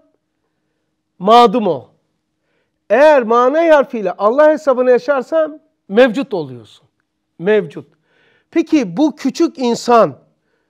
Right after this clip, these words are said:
kendi aleminde mevcut ve madum olunca kainata taşınınca ne oluyor? Vücut buluyor. Vücuda mazhar oluyor. Büyük insanda vücut, büyük insanda Adem. Küçük kainatta madum ve mevcut.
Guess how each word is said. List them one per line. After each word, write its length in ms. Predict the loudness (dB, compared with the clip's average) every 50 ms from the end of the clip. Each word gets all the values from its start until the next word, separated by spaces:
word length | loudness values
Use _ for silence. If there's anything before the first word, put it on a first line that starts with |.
| _ _ _
kendi 320 | -2 0 0 2 4 4
aleminde 600 | 6 8 8 6 6 4 4 2 0 0 0 -2 -2
mevcut 480 | 2 4 4 4 4 2 -4 -4 0
ve 80 | 2 2
madum 400 | 2 4 2 2 2 2 2 2
olunca 440 | 2 2 2 0 -4 -4 -6 -6 -8 _ _ _ _ _ -2 2
kainata 460 | 4 4 4 4 2 0 0 -2 -4
taşınınca 540 | -2 -4 -4 -4 -4 -6 -6 -4 -6 -6 -4
ne 80 | -4
oluyor? 340 | -6 -6 -6 -6 -8 -8 -10 _ _ _ _ _ _ _ _ -16
Vücut 360 | -14 -12 -12 -12 -14 _ -20
buluyor. 320 | -20 -20 -20 -20 -20 _ _ _ _ _ _ _ -16
Vücuda 280 | -14 -12 -8 -6 -6 -4
mazhar 300 | -4 -4 -6 -6 -8 -8
oluyor. 360 | -8 -10 -10 -8 -8 -8 -8 -12 _ _ _ _ _
Büyük 320 | -6 -2 -2 -2 -2 -2 -6
insanda 540 | -8 -8 -6 -8 -8 -8 -8 -10 -10 -10 -10
vücut, 320 | -8 -6 -6 -6 -6 _ _ _ _ _ _ _ _ _ -12
büyük 300 | -8 -8 -8 -8 -8 -10
insanda 420 | -14 -12 -8 -8 -8 -4 -4 -4
Adem. 260 | -4 -6 -8 -12 -16 _ _ _ _ _ _ _ _ _ -10
Küçük 400 | -10 -8 -6 -6 -8 -8 -6 -4
kainatta 800 | -4 -2 -2 -2 -4 -6 -8 -10 _ -6 -4 -4 -6 -8 _ _ _ _
madum 720 | -6 -4 -2 -2 -2 -4 -6 -8 -8 -8 -8 -10 -10 -8 -6
ve 300 | -6 -6 -6 -8 -10 -14 -12
mevcut. 500 | -8 -8 -8 -8 -10 -14 -20 -20 -20